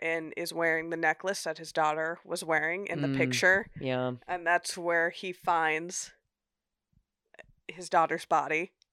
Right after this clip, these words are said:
Speaker 1: Uh,
Speaker 2: No, they already found the body.
Speaker 1: Oh, they already found the
Speaker 2: Yeah.
Speaker 1: body. Yes. They, he realizes she's buried there. Uh, but then he turns around and Ryu's girlfriend's anarchist group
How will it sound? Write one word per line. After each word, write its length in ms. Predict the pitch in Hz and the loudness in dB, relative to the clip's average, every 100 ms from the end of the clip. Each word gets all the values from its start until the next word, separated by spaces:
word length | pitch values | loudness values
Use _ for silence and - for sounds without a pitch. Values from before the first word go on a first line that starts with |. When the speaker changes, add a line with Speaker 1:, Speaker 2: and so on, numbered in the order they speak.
| _ _ - 170 | _ _ -10 0
Speaker 1:
Uh, 420 | 175 160 139 147 - _ _ _ | 4 4 4 0 -4 _ _ _
Speaker 2:
No, 240 | - 277 320 | 4 8 10
they 140 | 185 | 8
already 160 | 226 262 | 8 4
found 220 | - 294 | 0 -2
the 60 | 254 | 2
body. 160 | 135 | 4
Speaker 1:
Oh, 80 | 269 | 6
they 140 | 269 262 | 10 10
already 200 | 247 240 | 10 4
found 240 | 220 185 | 0 0
the 160 | 175 208 | 2 8
Speaker 2:
Yeah. 200 | 208 131 | 8 8
Speaker 1:
body. 220 | 175 214 | 4 4
Yes. 340 | 202 - - - | 4 2 -4 2
They, 360 | 220 214 190 | 6 6 6
he 120 | 202 196 | 0 0
realizes 640 | 180 165 156 160 151 - _ - | 2 0 -2 -12 -14 -20 _ -20
she's 280 | - - - | -14 -12 -8
buried 300 | 170 113 120 | -6 -6 -6
there. 180 | 156 - - - - - - | -10 -12 -20 -20 -20 -10 4
Uh, 460 | 202 190 196 170 - - | 8 10 8 6 2 0
but 120 | 233 | 4
then 140 | 254 240 | 4 4
he 80 | 240 | 0
turns 240 | 254 240 | -2 0
around 540 | 233 233 233 226 226 - | 2 4 4 2 -2 -2
and 480 | 196 196 190 185 - - | 0 2 2 -2 -10 -8
Ryu's 420 | 202 196 196 185 | -4 0 0 -2
girlfriend's 540 | - 175 170 185 170 | -2 0 0 -4 -6
anarchist 640 | - 175 180 156 - - - | -4 -4 -4 -6 -8 -12 -8
group 340 | 127 - - | -8 -10 -14